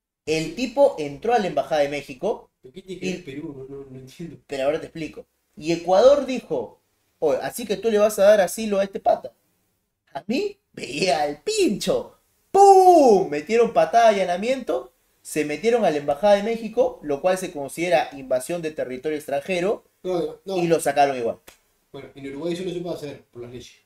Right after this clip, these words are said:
Speaker 1: Bueno, en
Speaker 2: La
Speaker 1: teoría,
Speaker 2: ley no lo permite en Uruguay.
Speaker 1: eh, Valentín, pero en, en, en ningún lugar se puede hacer eso. O sea, lo que hizo Ecuador fue literalmente saltarse toda la,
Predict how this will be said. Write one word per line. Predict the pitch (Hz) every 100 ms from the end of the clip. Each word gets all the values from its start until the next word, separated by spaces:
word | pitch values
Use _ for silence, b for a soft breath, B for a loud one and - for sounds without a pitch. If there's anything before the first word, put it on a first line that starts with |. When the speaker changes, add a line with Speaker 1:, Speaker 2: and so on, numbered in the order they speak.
| _ _ _ _ _
Speaker 1:
Bueno, | 170 160 139
en | 143
Speaker 2:
La | 135
Speaker 1:
teoría, | 143 165
Speaker 2:
ley | 151
no | 147
lo | 139
permite | 139 127 123
en | 120
Uruguay. | 120 120
Speaker 1:
eh, | 127 123 120 120
Valentín, | 120 123 151
pero | 127 120
en, | 113 120 117
en, | 123 117 117
en | 120
ningún | 120 156
lugar | 165 170 -
se | 123
puede | 135
hacer | 123 127
eso. | 127 101
O | _ _ _ -
sea, |
lo | 131 127
que | 147
hizo | 170
Ecuador | 196 143 143 165
fue | 160 151
literalmente | 147 123 127 135 147 151
saltarse | - 117 113 143 139 131
toda | - 147 143
la, | 131 113 104